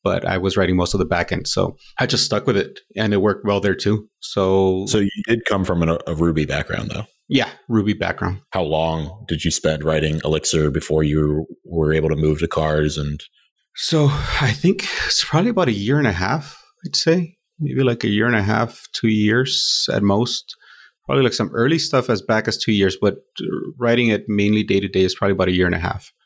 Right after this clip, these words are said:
Speaker 1: And that kind of maintained until I started looking around for a project to work on.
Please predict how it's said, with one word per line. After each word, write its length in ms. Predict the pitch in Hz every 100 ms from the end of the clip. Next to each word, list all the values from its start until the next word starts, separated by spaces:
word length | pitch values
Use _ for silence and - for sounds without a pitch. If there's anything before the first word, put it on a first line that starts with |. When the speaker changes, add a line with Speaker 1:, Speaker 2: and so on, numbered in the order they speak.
| _ - -
Speaker 1:
And 500 | 104 95 92 90 87
that 200 | 110 110
kind 180 | 117
of 140 | 107 101 -
maintained 560 | 113 104 - 107 107
until 380 | 104 101 - 104
I 60 | 95
started 320 | - 98 98
looking 320 | 104 98 98
around 360 | 98 95 92 92
for 120 | 92
a 40 |
project 360 | 82 101 90 92
to 80 | 101
work 220 | 92 87
on. 160 | 95